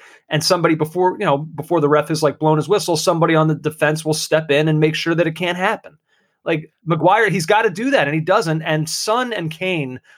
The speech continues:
right now, you talk about two guys who are operating on the same wavelength. I mean, these two are sharing a brain.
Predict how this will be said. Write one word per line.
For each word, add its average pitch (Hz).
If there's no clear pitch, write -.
right 139
now, 147
you 151
talk 247
about 165
two 180
guys 165
who 151
are 143
operating 147
on 127
the 120
same 165
wavelength. 117
I 131
mean, 139
these 190
two 208
are 139
sharing 185
a 127
brain. 127